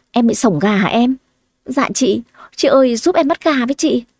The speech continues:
Trời nắng nóng thế này, đuổi gà giữa đường nhựa để chết cháy à? Xe cộ qua lại còn nguy hiểm nữa chứ. Thôi bỏ đi,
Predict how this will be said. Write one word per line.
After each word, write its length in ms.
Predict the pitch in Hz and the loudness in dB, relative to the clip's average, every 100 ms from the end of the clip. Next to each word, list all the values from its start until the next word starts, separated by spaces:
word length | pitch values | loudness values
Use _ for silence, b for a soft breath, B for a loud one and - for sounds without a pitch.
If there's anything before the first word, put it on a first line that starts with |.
| _ _ - | _ _ -4
Trời 260 | 220 175 | 0 0
nắng 280 | 120 170 226 | -2 -2 0
nóng 240 | 247 214 262 | 0 0 -2
thế 80 | |
này, 320 | 311 262 175 - B B | 0 0 -2 -4 B B
đuổi 200 | 214 202 | 2 4
gà 240 | 156 208 190 | 4 0 -2
giữa 140 | - | 0
đường 180 | 311 240 | 2 4
nhựa 220 | 214 - | 4 2
để 100 | 175 | 0
chết 200 | 175 330 | -2 -4
cháy 220 | - 269 | 0 0
à? 280 | 339 294 117 B B B | 2 0 -4 B B B
Xe 200 | - 233 | -4 0
cộ 260 | 220 - - | 2 0 0
qua 140 | 254 | 0
lại 240 | 226 214 - | 0 0 0
còn 140 | 180 | 2
nguy 120 | 208 | 4
hiểm 240 | 240 247 156 | 4 2 2
nữa 100 | 220 | -2
chứ. 180 | - 330 - b - | -2 -4 -4 b -2
Thôi 100 | 226 | 0
bỏ 220 | 220 175 | 2 2
đi, 200 | 208 | 0